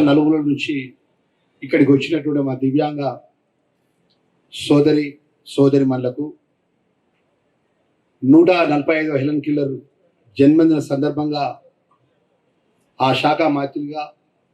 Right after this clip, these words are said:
మీ అన్నగా, మీ కుటుంబ సభ్యుడిగా, మీ లక్ష్మణ్ కుమార్గా, ఆ దివ్యాంగుల శాఖ మంత్రివర్యిగా మనస్ఫూర్తిగా పేరు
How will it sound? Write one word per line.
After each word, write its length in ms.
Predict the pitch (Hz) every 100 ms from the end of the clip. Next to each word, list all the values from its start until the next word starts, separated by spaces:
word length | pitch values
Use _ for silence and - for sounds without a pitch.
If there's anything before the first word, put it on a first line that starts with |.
| _ _ _ _ -
మీ 100 | 135 139
అన్నగా, 300 | 151 165 170 160
మీ 60 | 147 143
కుటుంబ 260 | 143 156 - 151
సభ్యుడిగా, 420 | 135 156 151 151 - - _ _ _ _ _ _ _ _ _ -
మీ 100 | 143 147
లక్ష్మణ్ 380 | 143 143 175 143
కుమార్గా, 440 | 151 156 151 147 139 - _ _ _ _ _ _ _ _ _ -
ఆ 100 | 139 131
దివ్యాంగుల 380 | 147 180 185 175 -
శాఖ 120 | 165 156 147
మంత్రివర్యిగా 540 | 143 151 151 151 156 143
మనస్ఫూర్తిగా 580 | 143 - 165 170 175 165 - - _ _ _ _ _ 160
పేరు 220 | 180